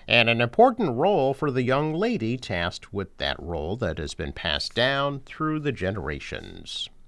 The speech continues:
Crews are still working to clean up parts of Massachusetts after it was confirmed three tornadoes had touched down in the Bay State during Friday's storms.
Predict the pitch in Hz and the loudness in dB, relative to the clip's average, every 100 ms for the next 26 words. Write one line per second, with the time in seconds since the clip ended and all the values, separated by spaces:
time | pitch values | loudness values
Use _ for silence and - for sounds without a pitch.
0 | - - - - - - - - - - | -20 -20 -20 -20 -20 -18 -20 -20 -20 -4
1 | - 240 226 190 233 226 160 156 - - | 2 4 6 4 4 4 4 4 2 0
2 | 233 247 233 147 165 220 - 170 143 - | 2 4 2 4 4 4 2 2 2 0
3 | - 180 160 170 - 143 143 139 131 120 | 2 4 6 4 4 4 4 4 0 4
4 | 139 135 110 170 165 147 139 139 - 101 | 4 2 0 2 4 4 2 0 0 2
5 | 101 - 104 95 101 113 - 196 - 147 | 0 0 0 2 2 0 0 -2 4 4
6 | 127 135 131 - - 240 220 - 143 117 | 6 4 2 -4 -2 0 0 0 2 4
7 | 117 202 156 55 55 - 80 69 95 - | 2 2 2 0 -8 -6 -6 -2 -2 -2
8 | - 98 95 92 82 98 104 - 123 131 | 0 2 2 2 0 0 0 0 2 2
9 | - 123 113 110 101 117 120 120 113 107 | 2 2 2 2 2 6 6 6 2 0
10 | - 147 143 147 151 - | 0 2 4 4 2 -2